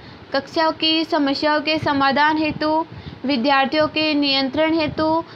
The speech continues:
योजना क्रियान्वयन हेतु, या फिर शिक्षण को गति देने हेतु। तो देखिए एक अध्यापक में नेतृत्व क्षमता क्यों होनी चाहिए, शिक्षण को गति देने हेतु। ऑप्शन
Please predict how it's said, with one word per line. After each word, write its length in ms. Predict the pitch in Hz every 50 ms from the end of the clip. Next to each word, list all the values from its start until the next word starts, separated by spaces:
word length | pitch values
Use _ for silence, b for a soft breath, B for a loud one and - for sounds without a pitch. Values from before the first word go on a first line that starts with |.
| B B -
योजना 540 | 254 269 277 285 285 254 302 320 349 370 370
क्रियान्वयन 680 | 370 349 311 294 294 294 294 294 285 302 311 320 320 311
हेतु, 340 | 311 302 285 - - 294 311
या 180 | 311 311 302
फिर 180 | 294 - 330 311
शिक्षण 420 | - - 285 - - 339 320 320
को 180 | 302 330 330 320
गति 400 | 277 277 269 240 - 302 320 330
देने 300 | 247 294 269 254 269 277
हेतु। 320 | 285 285 254 - - 220 196
तो 380 | 196 - - - - - -
देखिए 440 | - 247 254 269 254 330 349 349 349
एक 100 | 349 349
अध्यापक 540 | - 277 233 220 269 269 262 262 - 339 330
में 220 | 320 311 320 320 320
नेतृत्व 500 | 311 302 269 233 - 285 - - 311 330
क्षमता 580 | 311 - 330 285 269 254 269 294 302 311 - - - - B B B B B B - - - - - - - - - - - -
क्यों 180 | - 339 349 359
होनी 300 | 359 339 311 302 320 339
चाहिए, 460 | - 339 320 302 269 302 311 330 330
शिक्षण 460 | 311 - 320 302 - - 349 349 330 311
को 240 | - 311 311 311 320
गति 460 | 262 277 269 - - 294 311 320 330 262
देने 380 | 285 262 262 269 285 294 294 302
हेतु। 420 | 285 247 226 226 - 254 220 190 -
ऑप्शन 580 | 226 254 254 262 - 349 339 339 359 359 370